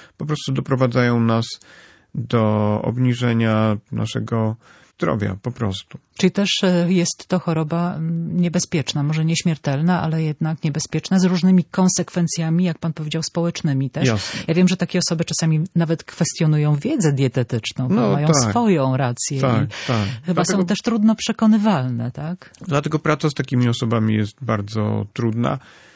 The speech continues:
Speaker 1: I myślę, że, no, trafiają do naszych gabinetów, ale bardzo często są to osoby, które jakby postanawiają żyć, e, w takiej,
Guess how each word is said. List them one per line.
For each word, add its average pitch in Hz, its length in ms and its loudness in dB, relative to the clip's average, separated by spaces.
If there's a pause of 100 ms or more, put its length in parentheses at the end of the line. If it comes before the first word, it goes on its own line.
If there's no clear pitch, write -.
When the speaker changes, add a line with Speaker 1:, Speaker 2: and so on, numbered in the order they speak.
(320)
Speaker 1:
I 139 60 0
myślę, 151 340 0
że, 143 240 -2
no, 151 120 2 (180)
trafiają 165 500 2
do 117 320 2
naszych 113 360 0
gabinetów, 117 680 0
ale 135 160 0
bardzo 135 320 0
często 127 520 0 (360)
są 123 240 0
to 123 100 2
osoby, 123 360 0
które 117 440 0 (240)
jakby 113 280 -4
postanawiają 113 880 0 (540)
żyć, 110 560 -2
e, 117 40 -2 (540)
w 104 100 -18
takiej, 101 600 -4